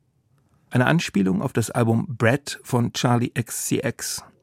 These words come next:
Die britische Musikerin hatte im letzten Sommer nicht zuletzt die U-S-Präsidentschaftskandidatin Kamala Harris als Brad geadelt, als Göre im besten Sinne.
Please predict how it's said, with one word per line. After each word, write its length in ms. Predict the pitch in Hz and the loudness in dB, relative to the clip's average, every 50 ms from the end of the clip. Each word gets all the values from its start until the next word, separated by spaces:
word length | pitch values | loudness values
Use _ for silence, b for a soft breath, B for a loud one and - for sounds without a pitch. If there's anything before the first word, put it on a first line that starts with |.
| _ _ _ _ - | _ _ _ _ -8
Die 120 | - - | -6 -4
britische 440 | - 113 127 135 - - - - 151 | 0 2 2 2 2 0 0 2 2
Musikerin 680 | 143 139 151 117 110 104 - 127 110 101 117 120 110 | 4 4 4 4 2 0 2 2 2 4 2 2 2
hatte 160 | 113 113 - 117 | 0 0 0 2
im 100 | 107 110 | 2 2
letzten 340 | 113 107 - - - 123 | 2 0 -2 -2 0 0
Sommer 400 | 107 98 117 117 127 139 147 190 - - | 2 2 2 2 2 2 0 -2 -4 -2
nicht 300 | 180 131 110 - - - | -2 -2 -2 -2 -4 -6
zuletzt 600 | - 131 107 113 135 - - - - - - - | -2 -2 0 0 0 -2 -2 -8 -12 -12 -16 -14
die 220 | - 123 117 170 - | -10 -6 -6 -4 0
U-S-Präsidentschaftskandidatin 1800 | - 127 - - 123 - - - - 127 110 120 113 104 127 151 151 - - 104 - - - - - 110 104 101 92 110 107 104 - 117 110 | 0 2 2 2 0 -2 -6 -4 -4 -2 0 0 2 2 2 0 0 -2 -4 -4 -4 -6 -4 0 0 2 2 2 0 0 0 0 0 0 -2
Kamala 340 | - - 110 110 110 101 90 | 0 2 2 2 2 2 0
Harris 380 | 87 117 113 123 127 127 - - B B B B B B B B B B | 0 2 2 2 0 -2 -6 -14 B B B B B B B B B B
als 300 | - - - - - - | 0 0 0 0 -2 -4
Brad 380 | 131 110 135 131 135 - - - | 0 0 0 0 0 -6 -8 -6
geadelt, 560 | - - - 107 104 104 113 113 120 - - _ _ _ - | -6 -2 0 2 2 4 2 0 0 -2 -10 _ _ _ -4
als 280 | - 127 113 - - - | -2 -2 -2 -2 -2 2
Göre 400 | - 143 143 147 143 170 170 - - | 2 4 4 4 2 -2 -4 -4 -2
im 120 | 143 135 | -2 0
besten 320 | 120 139 131 - - - 143 | 0 0 -2 -2 -2 -2 0
Sinne. 220 | 143 143 123 - | 0 0 -2 -4